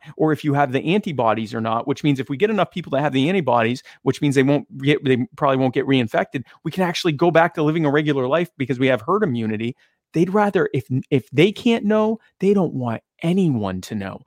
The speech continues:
Do you know how much easier we would know whether we had herd immunity, or individual people would be able to know whether they already, whether they have it and so stay inside, or they don't have it, so just continue taking precautions,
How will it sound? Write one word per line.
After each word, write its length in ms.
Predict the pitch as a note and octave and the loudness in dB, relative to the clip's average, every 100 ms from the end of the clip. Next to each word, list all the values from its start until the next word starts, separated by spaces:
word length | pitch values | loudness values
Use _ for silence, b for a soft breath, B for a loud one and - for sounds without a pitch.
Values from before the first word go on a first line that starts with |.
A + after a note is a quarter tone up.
| b | b
Do 80 | - | 0
you 80 | D#3 | 2
know 60 | |
how 40 | A3 | 2
much 200 | A3+ - | 0 -2
easier 540 | D#3+ D3+ D3 F#3+ G3 G3 - _ | 0 0 0 2 2 0 -8 _
we 120 | C#3+ | 2
would 280 | D3+ C#3+ B2 | 4 4 0
know 220 | C3+ C#3 | 0 2
whether 320 | E3+ D#3+ B2+ B2+ | 2 2 2 2
we 140 | C3 | 0
had 180 | C3 B2+ | 0 0
herd 240 | A#2 C3 | -2 -2
immunity, 480 | C#3 E3 E3+ F3+ F#3+ B B | -2 -2 -2 -4 -6 B B
or 160 | C#3 - | 0 4
individual 560 | F3 F#3 E3 D#3+ F3 | 4 6 4 4 2
people 440 | C#3 F3+ E3+ G#3 G#3+ B | 2 -2 0 0 0 B
would 100 | D3 | 0
be 160 | C#3+ D3+ | 4 4
able 140 | D3 | 4
to 80 | D3+ | 4
know 380 | C#3 C3 D3+ F3 b | 4 6 4 0 b
whether 240 | - C#3 C#3+ | 0 4 6
they 160 | C3 | 6
already, 240 | C#3 D3 - | 6 4 4
whether 240 | C#3 C#3 | 2 2
they 120 | B2+ | 2
have 240 | B2 C#3+ D3+ | 2 2 2
it 120 | F3 | 0
and 100 | D3 | -4
so 160 | - C3 | -6 -6
stay 240 | - D3 | -4 -2
inside, 460 | C#3 C3 C#3 D3 D#3 | -2 -2 -2 0 2
or 160 | A#2+ b - | -2 b -4
they 100 | C3 | 0
don't 220 | C#3 C#3+ | 0 0
have 240 | C#3+ D3+ | 2 2
it, 160 | D3 D3+ | 2 -2
so 120 | - | -6
just 380 | B2 C3 - _ | -8 -8 -10 _
continue 320 | C#3 D#3 D3 | -8 -4 -4
taking 260 | C3+ C#3 C3 | -2 -4 -4
precautions, 540 | A#2 B2+ D3+ - F3 | -2 0 0 0 -4